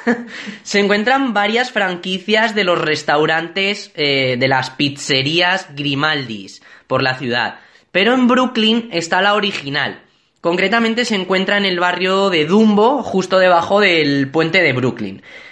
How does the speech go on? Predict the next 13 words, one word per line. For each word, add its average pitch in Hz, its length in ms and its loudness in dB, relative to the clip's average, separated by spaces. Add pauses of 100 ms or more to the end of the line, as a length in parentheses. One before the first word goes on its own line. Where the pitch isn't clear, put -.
(120)
Siempre 214 600 0
hay 170 60 2
bastante 143 500 -2
gente, 180 540 -2
por 160 240 -2
lo 147 180 0
que 143 180 0
es 147 120 -2
posible 151 580 0
que 147 120 -2
te 143 120 -2
toque 147 220 -2
esperar 139 600 -2